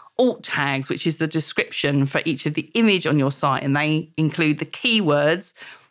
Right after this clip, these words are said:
that w-, you want people to find your business for. Making sure that you have what's known, um, you've got a title and also what's known as a meta description for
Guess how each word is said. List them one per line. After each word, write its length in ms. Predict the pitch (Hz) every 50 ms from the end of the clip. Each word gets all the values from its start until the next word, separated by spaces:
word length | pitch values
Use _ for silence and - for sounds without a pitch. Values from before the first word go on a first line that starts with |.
| _ _
that 200 | - 160 - -
w-, 140 | - 175 156 135
you 120 | 175 180
want 260 | 160 170 160 147 127
people 220 | - 160 147 - 151
to 60 | 156
find 300 | - - 151 143 143 143
your 100 | 147 139
business 380 | 139 151 143 - 135 120 -
for. 380 | - - 131 135 143 151 - 139 - - - - - - - -
Making 440 | 190 196 196 190 - - 190 185
sure 400 | 170 - - - 185 180 175 175
that 160 | 170 175 165 156
you 300 | 175 175 175 175 170 175
have 500 | 156 - - 180 165 160 160 165 160 175
what's 240 | 175 - - -
known, 340 | 180 165 156 160 156 156 - -
um, 360 | - 156 156 156 151 151 139 -
you've 120 | 170 165
got 160 | - - 147
a 20 | -
title 560 | - - 233 220 226 220 - - 165 156 160
and 100 | 165 165
also 240 | 165 170 170 - 160
what's 200 | 151 - - -
known 140 | 160 156 156
as 120 | 151 151
a 40 | 160
meta 460 | 156 156 170 180 180 180 - - 156
description 720 | - 135 139 - - - - - - - - - 101 - 139 - - - - - - - - -
for 440 | _ - - 175 151 139 139 139